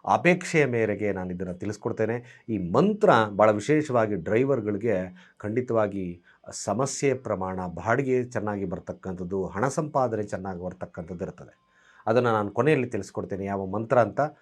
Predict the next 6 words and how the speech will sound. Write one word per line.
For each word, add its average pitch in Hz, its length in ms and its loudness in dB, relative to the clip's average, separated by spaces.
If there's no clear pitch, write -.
ನಿಮ್ಮ 107 280 0
ಸಮಸ್ಯೆಯ 135 520 0
ಪ್ರಮಾಣ 135 460 4
ಕಡಿಮೆ 95 320 -4
ಮಾಡ್ತಕ್ಕಂಥದ್ದು 95 560 -6
ಇರುತ್ತೆ. 127 380 -2